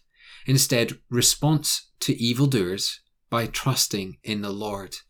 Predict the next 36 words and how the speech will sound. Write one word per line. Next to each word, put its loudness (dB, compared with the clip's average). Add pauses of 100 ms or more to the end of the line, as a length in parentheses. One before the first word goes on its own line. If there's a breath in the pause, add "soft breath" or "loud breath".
(200)
by 0
delighting 2
in -6
the -4
Lord, -8 (300 loud breath)
by 0
committing 4
your 6
ways 4
to -4
the -4
Lord, -6 (300 loud breath)
by 2
being 4
still 2
before -2
the -4
Lord. -8 (540 loud breath)
When 8
your 8
eyes 4
see 4
evil, 0 (120)
it 2
is 4
important 2
to 0
lift 0
up -4
your -2
eyes -4
and -8
place -2
them -6
on -8
Jesus. -4